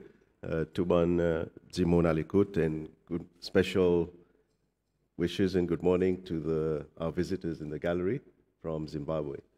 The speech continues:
It's a pleasure to see you. Tout d'abord, monsieur Speaker,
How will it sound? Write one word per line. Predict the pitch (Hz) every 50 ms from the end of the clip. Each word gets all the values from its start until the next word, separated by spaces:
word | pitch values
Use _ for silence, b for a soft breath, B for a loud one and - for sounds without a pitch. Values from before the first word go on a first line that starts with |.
| _ _ _
It's | _ _
a | _
pleasure | - 85 85 78 82 78
to | - -
see | - - 73 73
you. | 67 - - _ _ _ _ _ _ _ _ _ _ _ _ _ _ _ _ _ _ _ _ _ _ _ _ _ _ _ _ _ _ _ _ _ _ _
Tout | - 104
d'abord, | 107 131 123 101 101 95 98 98 95
monsieur | 98 95 - - 92 92 90 87 87 82
Speaker, | - - - 92 90 - 98 104 113 127